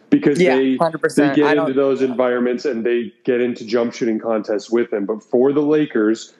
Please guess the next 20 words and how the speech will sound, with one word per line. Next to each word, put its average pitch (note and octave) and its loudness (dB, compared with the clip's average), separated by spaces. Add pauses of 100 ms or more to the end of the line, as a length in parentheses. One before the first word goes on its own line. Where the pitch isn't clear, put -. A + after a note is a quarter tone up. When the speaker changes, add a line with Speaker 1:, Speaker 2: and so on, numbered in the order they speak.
(140)
Speaker 1:
for B2 2
the B2 2
Sixers, A2+ -2
teams C3 0
that, A#2+ 0
like, A#2 -2 (360)
you D3 2
know, C3+ -2 (400)
when, C3+ -2
when B2 2
they're C#3+ 2
on C#3 0
the C3 2
other B2+ 0
end B2 -2
taking B2 -4
contested B2 -6
pull-up A2+ -2
jump A#2+ -2
shots, G#2+ -6